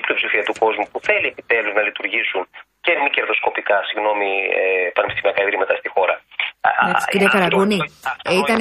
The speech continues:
Speaker 2: και
Speaker 1: η
Speaker 2: συντριπτική η
Speaker 1: κυρία Γιαβάλη.
Speaker 2: πλειοψηφία κατά του γάμου, της
Speaker 1: Θα το
Speaker 2: ισότητας στο
Speaker 1: συζητήσουμε
Speaker 2: γάμο,
Speaker 1: αυτό.
Speaker 2: αλλά το προωθήσατε και καλά κάνατε. Δεν πάνε
Speaker 1: Θα το
Speaker 2: πάντα
Speaker 1: συ-
Speaker 2: έτσι τα πράγματα με το
Speaker 1: Όχι,
Speaker 2: τι θέλει ο
Speaker 1: όχι,
Speaker 2: κόσμος.
Speaker 1: θα
Speaker 2: Αλλιώς
Speaker 1: το
Speaker 2: το κάναμε
Speaker 1: θα το
Speaker 2: reality.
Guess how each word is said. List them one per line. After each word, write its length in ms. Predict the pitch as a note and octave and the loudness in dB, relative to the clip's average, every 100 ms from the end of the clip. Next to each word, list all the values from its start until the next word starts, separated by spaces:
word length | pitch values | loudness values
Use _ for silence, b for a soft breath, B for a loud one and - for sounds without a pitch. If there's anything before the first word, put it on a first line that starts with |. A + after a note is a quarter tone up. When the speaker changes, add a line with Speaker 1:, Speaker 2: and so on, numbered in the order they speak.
| G#3+ | 2
Speaker 2:
και 80 | G3+ | 0
Speaker 1:
η 40 | G#3+ | 0
Speaker 2:
συντριπτική 320 | F#3 F3+ F#3+ | 0 0 0
η 20 | |
Speaker 1:
κυρία 140 | A3+ | 0
Γιαβάλη. 160 | A#3+ A3 | 0 2
Speaker 2:
πλειοψηφία 500 | A3 F#3 - G3 A#3 G#3 | 0 0 -2 -2 -2 0
κατά 160 | G3+ A3 | 0 -2
του 80 | G#3+ | 0
γάμου, 340 | G#3+ A3 A3 G#3+ G#3 G3+ G#3 | 0 2 2 2 2 0 0
της 0 | |
Speaker 1:
Θα 60 | F#3+ | -2
το 60 | - | -2
Speaker 2:
ισότητας 320 | A#3+ A3+ A3+ | -2 0 0
στο 60 | A3+ | 2
Speaker 1:
συζητήσουμε 140 | A3+ | 2
Speaker 2:
γάμο, 200 | B3+ G#3+ A#3 | 4 4 4
Speaker 1:
αυτό. 60 | |
Speaker 2:
αλλά 120 | B3+ B3+ | 2 0
το 40 | B3 | 0
προωθήσατε 540 | B3 A#3 D4 D4 D#4+ D#4 | 0 0 -2 -2 -2 -4
και 60 | D4+ | 0
καλά 160 | D#4 E4 E4 | 2 2 2
κάνατε. 360 | C4+ E3+ E3 D3+ D3 | 2 2 0 0 0
Δεν 80 | A3 G#3+ | 0 2
πάνε 160 | G#3 | 2
Speaker 1:
Θα 60 | F#3+ | 2
το 40 | F3 | 0
Speaker 2:
πάντα 180 | F#3 | 2
Speaker 1:
συ- 80 | E3+ | 0
Speaker 2:
έτσι 100 | E3 - | 0 -4
τα 40 | F3 | -2
πράγματα 320 | E3+ D#3+ E3 A3 | -2 -2 -4 -2
με 40 | G#3+ | 0
το 40 | F3+ | -2
Speaker 1:
Όχι, 60 | |
Speaker 2:
τι 80 | D#3 | 2
θέλει 140 | F#3 F3+ | 2 4
ο 40 | F3 | 4
Speaker 1:
όχι, 60 | F#3 | 2
Speaker 2:
κόσμος. 300 | F#3 A#3+ G4 - | 2 -2 -2 -4
Speaker 1:
θα 80 | - | -2
Speaker 2:
Αλλιώς 160 | C#4 F#4+ | 0 0
Speaker 1:
το 40 | |
Speaker 2:
το 60 | F4+ | 2
κάναμε 220 | F4 F4 | 4 4
Speaker 1:
θα 40 | F#4 | 6
το 40 | |
Speaker 2:
reality. 380 | E4+ C#4 F#3 | 4 2 0